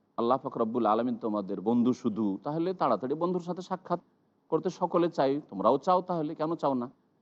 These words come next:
আর আরেকটি অর্থ সাহাবায়ে কেরাম, সালাফ সালেহিনরা তাফসির করেছেন, এটা হচ্ছে মুবাহালার জন্য আহ্বান ইসলামের। মুবাহালা অর্থাৎ চ্যালেঞ্জ করা, এই বলে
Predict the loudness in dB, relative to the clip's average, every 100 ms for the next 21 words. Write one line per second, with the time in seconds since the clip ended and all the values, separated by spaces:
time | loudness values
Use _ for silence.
0 | _ 0 2 4 2 2 2 4 4 2
1 | 2 2 0 _ -12 -8 -4 -2 -2 -2
2 | -2 -4 -4 -4 -2 -2 0 -2 -4 -8
3 | -6 -2 -2 -2 -6 -4 -4 -6 -4 -4
4 | -6 -8 -6 2 2 2 -2 -2 -2 -4
5 | _ _ _ _ _ -16 -6 -2 2 2
6 | 2 2 2 4 2 2 -2 -8 -12 -12
7 | -20 _ _ _ _ 0 4 4 4 4
8 | 4 2 0 -4 -4 _ _ 4 6 6
9 | 4 2 4 4 4 -2 _ _ _ _
10 | 2 6 6 6 6 6 2